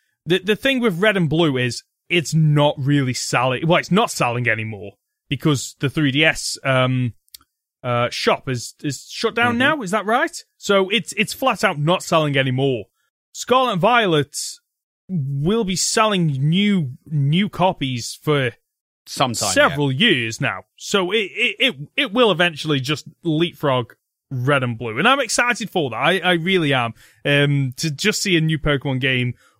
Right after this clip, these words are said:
Speaker 1: up there. Should we move on to the next topic?
Speaker 2: Yes. Oh, I do
Speaker 1: So
Speaker 2: wanna add something onto the end of
Speaker 1: Oh.
Speaker 2: that one, though. Um, because last week we were a little bit like,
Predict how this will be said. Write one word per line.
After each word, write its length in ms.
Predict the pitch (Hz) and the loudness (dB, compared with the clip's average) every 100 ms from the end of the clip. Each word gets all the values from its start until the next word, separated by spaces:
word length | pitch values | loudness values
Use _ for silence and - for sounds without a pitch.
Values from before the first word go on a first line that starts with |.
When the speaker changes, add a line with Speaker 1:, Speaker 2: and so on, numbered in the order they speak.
| _ - | _ -12
Speaker 1:
up 120 | 131 - | -10 -6
there. 340 | 110 101 101 _ _ _ _ - | -4 -4 -8 _ _ _ _ -12
Should 220 | - 226 | -6 -4
we 40 | |
move 220 | 262 277 269 | -2 0 0
on 160 | 269 | -2
to 480 | - 285 285 285 240 - - | -2 2 4 4 2 -2 -2
the 100 | 190 | 0
next 440 | 202 233 247 - | 2 2 0 -2
topic? 640 | - 262 359 370 - - - _ _ _ - | 0 2 2 2 -2 -16 -18 _ _ _ -16
Speaker 2:
Yes. 560 | 107 156 254 - - _ _ _ _ - | -4 -2 -2 -6 -12 _ _ _ _ 0
Oh, 180 | 262 233 | 4 4
I 100 | 185 | 2
do 100 | 277 | 2
Speaker 1:
So 100 | 247 | 2
Speaker 2:
wanna 140 | 208 240 | 4 2
add 140 | 233 | 2
something 320 | 247 208 208 | 2 0 -2
onto 200 | 196 180 | -4 0
the 60 | 247 | 2
end 140 | 175 | 4
of 60 | 151 | 4
Speaker 1:
Oh. 40 | |
Speaker 2:
that 140 | 151 135 | 2 0
one, 180 | 127 | -4
though. 300 | 107 98 87 _ _ - - | -4 -6 -8 _ _ -20 -2
Um, 420 | 147 175 175 175 175 - | 4 6 4 2 -4 -4
because 440 | 165 180 196 185 | -2 2 2 2
last 300 | 190 196 185 | 4 4 2
week 240 | 190 175 - | -4 -4 -4
we 100 | 156 | -4
were 220 | 156 151 | 0 0
a 60 | |
little 200 | 147 139 127 | 0 -4 -4
bit 220 | 143 - | -4 -2
like, 380 | 131 131 - | -2 -2 -4